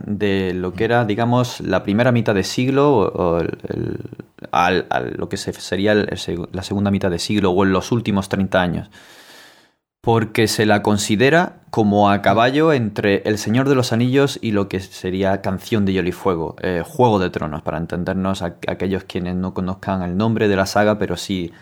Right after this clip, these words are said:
de la serie de televisión, de los juegos y del primer libro, que es Juego de Tronos. Juego de Tronos, eh, Canción de Hielo y Fuego más madura,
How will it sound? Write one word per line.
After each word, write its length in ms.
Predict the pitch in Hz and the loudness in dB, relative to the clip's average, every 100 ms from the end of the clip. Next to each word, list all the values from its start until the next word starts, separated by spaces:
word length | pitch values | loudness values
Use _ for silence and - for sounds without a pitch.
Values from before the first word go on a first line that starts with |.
| - | -4
de 80 | 95 | -2
la 100 | 78 | -2
serie 240 | - 107 110 | -2 0 2
de 80 | |
televisión, 520 | 104 90 92 - 104 98 | 2 -2 -4 0 2 2
de 80 | 82 | -2
los 80 | - | 0
juegos 460 | 98 95 92 - - - - _ | 2 2 0 -2 -16 -20 -20 _
y 80 | - | -2
del 160 | 104 98 | 0 0
primer 360 | 95 110 110 | 0 2 2
libro, 360 | 101 147 - - | 2 -2 -4 -6
que 100 | 90 | -4
es 100 | 85 | -4
Juego 200 | - 87 | -2 0
de 60 | 85 | 0
Tronos. 360 | 76 71 - _ _ _ _ _ _ _ _ _ _ _ _ _ _ | -2 -6 -8 _ _ _ _ _ _ _ _ _ _ _ _ _ _
Juego 380 | - 117 120 117 | 0 4 6 6
de 60 | 110 | 4
Tronos, 300 | 120 123 - | 2 2 -2
eh, 80 | 113 | -2
Canción 280 | 104 127 135 | -2 0 2
de 80 | |
Hielo 140 | 120 107 | 4 2
y 20 | |
Fuego 320 | - 120 135 | 4 4 4
más 280 | 113 107 110 | 2 0 0
madura, 580 | 107 95 104 110 110 | -2 -2 0 2 2